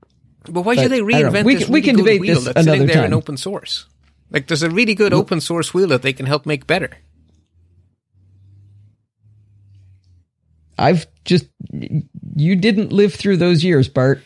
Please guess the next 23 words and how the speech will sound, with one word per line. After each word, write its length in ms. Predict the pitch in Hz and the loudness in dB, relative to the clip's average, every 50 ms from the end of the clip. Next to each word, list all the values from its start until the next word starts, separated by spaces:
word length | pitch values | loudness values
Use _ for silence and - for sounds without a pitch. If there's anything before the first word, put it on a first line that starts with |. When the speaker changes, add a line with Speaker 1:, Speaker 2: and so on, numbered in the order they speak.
| _ - | _ -6
Speaker 1:
Right, 160 | - 220 208 | -4 -2 -2
but 100 | - 190 | -2 -2
that 80 | - 247 | -2 0
was 140 | 285 269 - | 0 0 0
Speaker 2:
You 40 | - | 0
were, 100 | 147 127 | 0 0
you 80 | 151 | 2
Speaker 1:
proprietary 440 | 156 160 165 160 - - 175 175 175 160 | 2 2 2 2 2 2 4 4 2 2
Speaker 2:
were 40 | |
Speaker 1:
tech 300 | 147 - 170 175 156 135 | 0 -2 -4 -6 -6 -6
had 120 | - 151 139 | -6 -6 -6
locked 320 | 139 143 143 - - - | -6 -6 -8 -8 -8 -6
people 240 | - 147 131 156 160 | -6 -4 -2 -2 -2
in. 160 | 185 151 123 | -2 -2 -4
Chromium 460 | 117 - - 202 226 226 220 208 190 | -4 -2 -2 0 0 2 2 2 2
isn't 200 | 202 208 190 180 | 2 0 0 -2
proprietary. 640 | - - 143 - - 175 220 202 147 120 - - 101 104 | -2 -4 -6 -4 -4 -4 -2 -2 -2 -2 -4 -6 -12 -8
Chromium 400 | - - 170 180 180 175 165 160 | -4 -2 0 0 0 0 0 0
is 100 | 147 156 | -2 -2
open 240 | 156 151 - 139 | -4 -4 -6 -8
source. 320 | 135 - 190 196 135 110 - | -6 -4 -4 -4 -4 -4 -6
That's 220 | - 139 - - | -6 -6 -6 -4
different. 460 | - 185 180 - - - - - - | -6 -6 -6 -6 -10 -14 -14 -16 -20